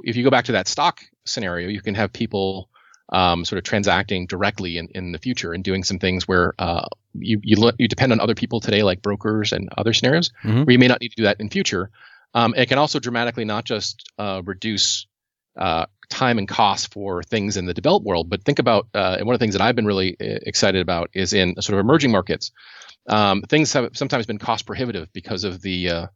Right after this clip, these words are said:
Speaker 1: the, the cost to deliver things to an emerging market, where, uh, you can use a mixture of automation and a testable processes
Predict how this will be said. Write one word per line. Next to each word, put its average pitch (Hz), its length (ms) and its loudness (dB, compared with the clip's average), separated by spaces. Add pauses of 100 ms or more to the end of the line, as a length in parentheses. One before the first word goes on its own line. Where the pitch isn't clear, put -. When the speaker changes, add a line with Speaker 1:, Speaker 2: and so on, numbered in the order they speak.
(600)
Speaker 1:
the, 98 120 0
the 104 100 -2
cost - 600 2
to 107 160 -4
deliver 101 260 -4
things 95 300 -4
to - 80 -6
an 92 40 -4
emerging 90 300 -2
market, 90 300 0
where, 95 420 6
uh, 90 120 2
you 92 140 0
can 110 120 0
use 98 120 4
a 101 40 2
mixture 101 280 2
of 95 100 2
automation 98 720 4
and 87 40 0
a 82 100 -2
testable 98 380 -4
processes 87 580 -2